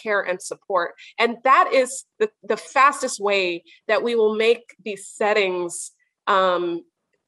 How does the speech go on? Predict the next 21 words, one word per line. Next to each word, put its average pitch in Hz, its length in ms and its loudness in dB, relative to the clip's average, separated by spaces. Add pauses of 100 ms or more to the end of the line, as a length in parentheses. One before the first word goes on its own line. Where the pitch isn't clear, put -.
(200)
we, 226 260 -6
we 214 200 -4
will 208 200 2
redesign 220 760 2
these 185 260 -8
settings 175 680 -4
so - 180 0
that 202 220 0
people 226 260 -2
can 196 200 -2
come 208 440 -2
in 165 460 0 (320)
and 202 180 -2
feel 220 320 2
valued 180 500 0
and 180 200 -6
feel 185 220 0
important 220 420 2
because 220 400 -4
they 202 220 0
are 226 440 4